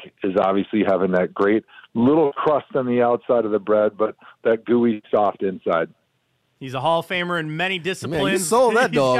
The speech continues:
Speaker 2: got it right there. There he is, Joe Thomas. We'll be watching Thursday night on the preseason broadcast with Chris and Aditi. Joe, we appreciate the time. Go get your cheesesteak. You're a little closer to it than Dra and myself. So.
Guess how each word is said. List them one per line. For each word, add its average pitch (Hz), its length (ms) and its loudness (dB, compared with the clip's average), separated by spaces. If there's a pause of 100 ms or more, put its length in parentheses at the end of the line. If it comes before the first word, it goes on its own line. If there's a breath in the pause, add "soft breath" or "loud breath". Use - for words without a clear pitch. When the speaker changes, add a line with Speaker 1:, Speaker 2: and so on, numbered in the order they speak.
(160)
Speaker 2:
got - 20 -6
it 233 220 -6
right 247 220 0
there. 240 720 -2
There 269 280 2
he 269 100 -4
is, 254 100 -4 (120)
Joe - 200 2
Thomas. 262 580 0
We'll 247 240 -2
be 233 60 -6
watching 240 400 0
Thursday 233 600 -2
night 220 300 0
on 202 120 -2
the 190 60 -6
preseason 196 540 -6
broadcast 180 640 -2
with 160 140 -12
Chris 180 340 -4
and 196 100 -12
Aditi. 160 460 -6
Joe, 180 300 -2
we 180 140 0
appreciate 175 500 -6
the 143 60 -10
time. 156 280 -2
Go 156 140 -2
get 156 180 -6
your 135 80 -10
cheesesteak. 139 480 -10
You're 156 100 -6
a 165 40 -4
little 180 120 -2
closer 165 440 -4
to 147 140 -2
it 127 100 -4
than 139 100 -6
Dra 131 300 -4
and 131 80 -6
myself. 120 480 -8
So. - 260 -6